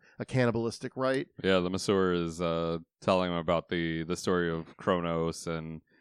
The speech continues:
Speaker 2: and Zeus and, uh, how they, the people of the island,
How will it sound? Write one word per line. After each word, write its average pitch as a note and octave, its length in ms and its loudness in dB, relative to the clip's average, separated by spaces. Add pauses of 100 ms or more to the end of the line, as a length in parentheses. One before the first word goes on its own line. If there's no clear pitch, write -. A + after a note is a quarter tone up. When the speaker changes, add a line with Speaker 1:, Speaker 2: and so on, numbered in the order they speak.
(240)
Speaker 2:
and F#2+ 140 -2
Zeus F2 500 0
and, E2+ 320 0
uh, D#2+ 320 0
how E2+ 420 2 (120)
they, E2+ 340 -4 (460)
the G2+ 80 -2
people G2 280 0
of E2+ 60 0
the F#2 100 2
island, E2+ 720 0